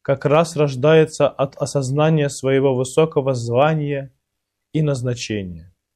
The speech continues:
Чувство это искажается или теряется ложным мировоззрением и греховной жизнью. Происходит подмена. Так неверующий человек оценивает себя и других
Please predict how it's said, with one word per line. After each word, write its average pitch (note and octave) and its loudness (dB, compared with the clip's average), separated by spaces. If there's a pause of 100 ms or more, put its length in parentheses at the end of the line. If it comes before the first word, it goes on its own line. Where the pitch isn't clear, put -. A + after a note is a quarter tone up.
(720)
Чувство E3+ 2
это D3+ 2
искажается C3+ 0 (380)
или D3+ 2
теряется C#3+ 0
ложным D3 2
мировоззрением C3 -2 (360)
и C3+ -4
греховной C3 -2
жизнью. F#2+ -6 (1000)
Происходит D#3+ 0
подмена. C#3+ -2 (920)
Так D#3+ -2
неверующий D3+ 0
человек C#3+ -2 (340)
оценивает D3 2
себя C#3 2
и C#3 -6
других C3+ -4